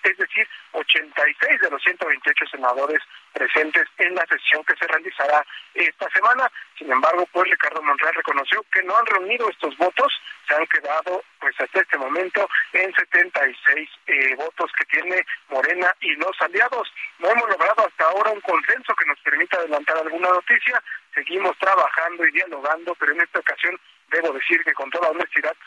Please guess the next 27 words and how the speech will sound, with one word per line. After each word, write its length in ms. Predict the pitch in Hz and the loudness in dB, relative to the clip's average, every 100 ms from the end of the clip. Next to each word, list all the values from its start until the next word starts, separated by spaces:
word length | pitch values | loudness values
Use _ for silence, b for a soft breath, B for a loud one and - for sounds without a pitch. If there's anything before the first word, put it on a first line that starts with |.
| B - | B -12
los 100 | 123 | -2
grupos 320 | 147 165 160 | 0 0 -2
parlamentarios 760 | - 156 170 165 143 151 165 165 | 2 2 2 0 -2 0 0 0
de 60 | - | -2
oposición 480 | 202 - - 247 - B - | 0 0 -2 -6 -10 B -4
están 320 | 135 160 - - | -2 0 0 2
en 140 | 151 | 0
una 160 | 175 175 | 2 0
posición 440 | 180 175 - 160 165 | 0 -2 0 -2 0
que 120 | 156 | -2
no 220 | 147 170 - | -2 -8 -2
admite 580 | 139 151 160 160 - - - | -4 -2 -10 -2 0 0 -2
movimiento, 720 | - 349 - 330 349 - - B B - | -4 -2 0 0 0 -2 -2 B B -2
fue 120 | - | 0
lo 100 | 320 | 2
que 160 | - 143 | 2 2
dijo 380 | 147 - 170 165 | 0 0 0 0
Ricardo 380 | 160 170 165 175 | 0 -2 -6 -4
Monreal 340 | 170 170 196 - _ _ | -4 0 0 -2 _ _
en 140 | - 156 | -2 2
un 80 | 180 | 2
mon-, 240 | 202 190 - | 2 0 -4
en 140 | 175 | -2
un 100 | 196 | 2
mensaje. 420 | 214 240 262 247 | 0 2 2 2
También 280 | - 214 277 | 0 0 0
sostuvo 460 | 269 - 254 269 | 0 -2 0 0